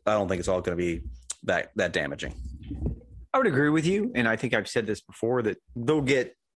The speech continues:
Speaker 2: forty-eight's the magic number, right? So they'll get forty-eight players. It's not gonna be the forty-eight players they want. And I think going forward, they're probably fine with that right now. 'Cause at this point, if I had to guess, it's a proof of concept,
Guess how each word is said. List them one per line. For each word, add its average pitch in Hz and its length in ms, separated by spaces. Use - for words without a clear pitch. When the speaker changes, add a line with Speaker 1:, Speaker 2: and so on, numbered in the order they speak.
Speaker 2:
forty-eight's 110 500
the 104 80
magic 90 320
number, 80 200
right? 85 280
So 127 120
they'll 156 160
get 165 220
forty-eight 123 420
players. - 440
It's - 240
not 123 160
gonna 123 140
be 107 80
the 95 100
forty-eight 92 400
players 76 320
they 76 140
want. 78 360
And 104 120
I 107 80
think 110 220
going 110 280
forward, 120 520
they're 120 260
probably 113 480
fine 101 280
with 87 120
that 82 180
right 80 200
now. 85 220
'Cause 113 220
at 117 100
this 160 180
point, 143 480
if 113 160
I 107 100
had 107 220
to 101 60
guess, 98 440
it's 95 180
a - 40
proof - 240
of - 60
concept, - 560